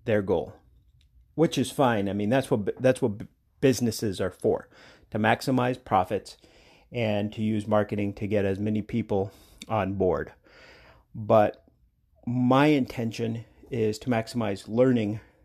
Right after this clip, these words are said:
and allow you to spend as much or as little as you wish. So coaching with some of these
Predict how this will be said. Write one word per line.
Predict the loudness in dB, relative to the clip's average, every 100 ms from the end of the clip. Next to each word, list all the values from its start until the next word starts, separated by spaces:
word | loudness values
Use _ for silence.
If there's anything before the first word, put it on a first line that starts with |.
| _ -8
and | -4 -2
allow | 2 2
you | 0 -4
to | -6
spend | -8 -4 -4 -4 -8 -14 -20 -20 -20 -20 _ _
as | -2 0
much | 2 2 2
or | 2
as | 0 0
little | 0 2 0
as | -2
you | -4
wish. | 0 0 -2 -8 -18 -20 -20 -20 _ -20 -20
So | -4 2 4 2 -4 -20 _
coaching | 4 4 6 0 -2 -4 -14 _
with | -10 -8
some | -4 -4
of | -4
these | -2 -4 -6 -12